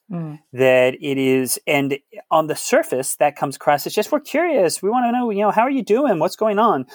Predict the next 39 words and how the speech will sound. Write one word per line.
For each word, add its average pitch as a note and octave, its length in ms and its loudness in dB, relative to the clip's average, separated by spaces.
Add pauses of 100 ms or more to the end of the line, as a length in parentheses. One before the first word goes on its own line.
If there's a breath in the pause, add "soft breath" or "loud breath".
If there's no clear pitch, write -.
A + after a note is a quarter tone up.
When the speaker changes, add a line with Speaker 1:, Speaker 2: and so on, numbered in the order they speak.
(280 loud breath)
Speaker 2:
But D#3 140 2
that D3+ 100 2
the D3+ 100 -6
practical E3 460 -2
point E3 300 -2
of A#2 100 0
that A#2 180 4
is A#2 160 -2 (220 soft breath)
we D#3 160 0
are D3+ 100 4
gathering C#3+ 480 0
as A#2 140 -4
much D#3 180 0
information C#3 460 -4
as A#2 100 -2
possible B2+ 420 -2
because - 300 -8
someday C3 360 2
it A2 100 0
will A2 120 -4
be G#2+ 120 -10
useful. - 480 -8 (600 loud breath)
And C#3 440 2
so D#3 180 2
as F#3+ 260 2
a E3+ 60 -2
gnome D3+ 320 -2
character, B2 800 0 (120)
the D3 100 0
gnome E3 260 0
is F#3 120 -4
the C#3 100 -4
great D3 320 -2
person D3+ 340 -2
to C3 80 -6
just C#3+ 240 -6
be C#3+ 100 -2
like, C3+ 280 2
"Well," C#3 420 2